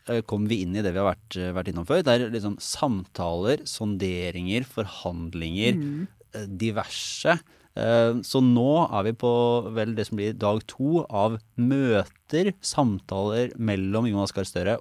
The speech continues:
Speaker 1: og henholdsvis Senterpartiet og S V. eh, hjemme hos Støre, og da står mediene,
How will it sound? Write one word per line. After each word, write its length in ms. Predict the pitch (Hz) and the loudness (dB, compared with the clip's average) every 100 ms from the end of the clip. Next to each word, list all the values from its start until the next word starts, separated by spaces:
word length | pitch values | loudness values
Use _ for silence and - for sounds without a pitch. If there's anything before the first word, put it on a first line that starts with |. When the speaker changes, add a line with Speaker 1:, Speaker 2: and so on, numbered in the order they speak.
| - | -2
Speaker 1:
og 260 | 101 107 - - - - | -2 0 -2 -12 -20 -8
henholdsvis 500 | 110 95 87 85 107 - | -4 -4 -4 -2 -4 -2
Senterpartiet 520 | 98 87 - 90 92 | -6 -6 -6 -6 -2
og 40 | 92 | -4
S 160 | - | 0
V. 160 | 117 - - _ - 156 - - - - | 0 0 -4 _ -8 -8 -8 -20 -20 -10
eh, 140 | 117 117 | -2 2
hjemme 500 | 120 139 101 90 101 | 4 4 2 -2 -4
hos 400 | 110 - - - - | -4 -6 -10 -12 -14
Støre, 300 | - 95 107 | -2 2 2
og 60 | 107 | 2
da 80 | |
står 220 | 101 156 143 | 0 2 2
mediene, 500 | 98 85 92 120 | 0 -2 -4 -4